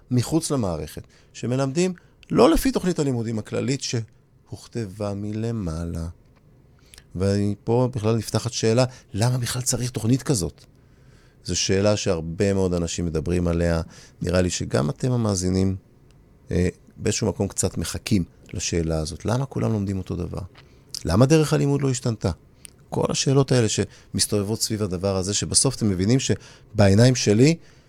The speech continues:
זאת נקודה אחת בתוך התוכנית העסקית של איך מערכת החינוך צריכה להיראות, זאת נקודה אחת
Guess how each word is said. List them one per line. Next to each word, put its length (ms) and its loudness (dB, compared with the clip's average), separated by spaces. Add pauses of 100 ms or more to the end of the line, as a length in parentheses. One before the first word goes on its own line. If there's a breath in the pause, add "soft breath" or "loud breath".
(240 soft breath)
זאת 220 2
נקודה 520 4
אחת 580 2
בתוך 500 -2
התוכנית 800 -2
העסקית 560 -2
של 200 -4
איך 120 0
מערכת 320 -2
החינוך 300 -4
צריכה 260 -2
להיראות, 500 2 (220 loud breath)
זאת 180 -6
נקודה 380 2
אחת 440 2